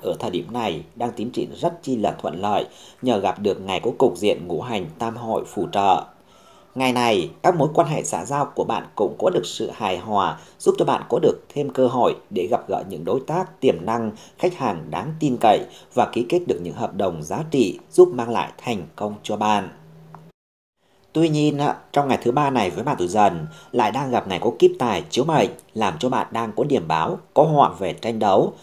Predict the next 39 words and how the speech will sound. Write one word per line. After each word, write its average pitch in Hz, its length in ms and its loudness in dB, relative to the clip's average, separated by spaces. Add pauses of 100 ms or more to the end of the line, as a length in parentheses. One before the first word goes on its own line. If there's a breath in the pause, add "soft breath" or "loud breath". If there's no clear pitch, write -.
(300 loud breath)
Bạn 113 200 4
mệnh 131 180 4
tuổi 98 140 0
Dần 107 240 2
là 95 180 0
người 95 280 0
có 107 120 0
năng 151 200 0
lực, 120 320 6 (120)
xung 135 220 -2
quanh 135 200 -2
bạn 110 220 2 (180)
cũng 90 180 -4
còn 101 220 4
rất 175 240 4
nhiều 107 260 4
người 90 280 -2
tài 87 260 -4
giỏi, 123 380 -2 (240 loud breath)
xung 135 260 -2
đột 104 260 2
về 85 120 -4
lợi 85 240 -2
ích 180 160 2
có 160 140 -2
thể - 140 -2
xảy 87 260 -4
ra 117 380 0 (140)
khi 127 300 0
chẳng - 140 -2
ai 117 360 0 (260 loud breath)
muốn 120 200 0
nhận 156 160 2 (140)
phần 90 280 0
thua 110 260 -2
thiệt 101 160 -2 (120)
thuộc - 360 2
về 90 160 -8
mình. 90 420 0